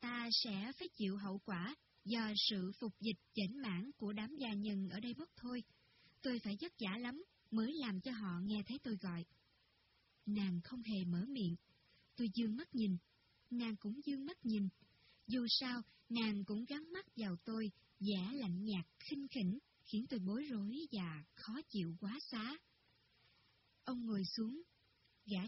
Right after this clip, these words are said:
trai trẻ nói cộc cằn. "Ông ấy sắp về đấy." Tôi làm theo, e hèm và gọi con chó cái thần nanh đỏ mỏ, lần hội kiến thứ hai này,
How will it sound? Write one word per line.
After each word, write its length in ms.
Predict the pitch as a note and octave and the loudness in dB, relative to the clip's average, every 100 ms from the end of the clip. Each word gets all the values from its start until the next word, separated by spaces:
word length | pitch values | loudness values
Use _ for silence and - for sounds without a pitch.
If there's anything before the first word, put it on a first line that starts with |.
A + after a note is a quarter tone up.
| - | -2
trai 180 | F#3+ G#3 | -4 -4
trẻ 100 | - F3 G#3+ | -2 -2 -2
nói 320 | G#3+ G#3 D4+ - | -2 -2 -6 -8
cộc 200 | F#3+ - | -10 -4
cằn. 200 | G3 E3+ - _ _ _ _ - | -2 -2 -4 _ _ _ _ -4
"Ông 140 | A#3 | -2
ấy 160 | A3+ C#4 | 0 4
sắp 180 | - F4+ | 2 2
về 240 | G3+ G3+ F3+ | -2 0 0
đấy." 160 | G#3+ D4+ _ _ _ _ _ _ _ _ - | -2 -8 _ _ _ _ _ _ _ _ -4
Tôi 140 | C4+ | -2
làm 220 | B3 G#3 | 0 -2
theo, 320 | G3 A#3 B3 A3+ _ _ _ _ _ _ | -2 -4 -4 -4 _ _ _ _ _ _
e 100 | C4+ C4+ A#3+ | -2 -2 0
hèm 220 | G#3+ F3+ - _ | 0 0 -2 _
và 360 | G3 G#3 F#3+ F3+ | 0 2 2 0
gọi 120 | F3+ F3 | 0 -2
con 120 | A3+ | -2
chó 160 | - C#4+ - | -2 -6 -4
cái 200 | G#3+ B3+ E4+ | -4 -4 -6
thần 300 | A#3+ G3 F3+ | 0 2 2
nanh 280 | G#3 A3 G3+ | 2 0 0
đỏ 220 | F3 G#3+ | 0 0
mỏ, 340 | C#4 F3 F3 D4 - - - - - | 0 0 0 -4 -12 -20 -20 -20 -6
lần 420 | A#3+ A3 A3 G#3 | 0 2 2 2
hội 280 | G3+ G3 F#3+ - | 0 0 -2 -2
kiến 240 | A#3 B3+ F4+ | -4 -4 -6
thứ 140 | E4 | -6
hai 200 | D4+ C#4+ | -6 -4
này, 180 | B3+ A3 | -2 0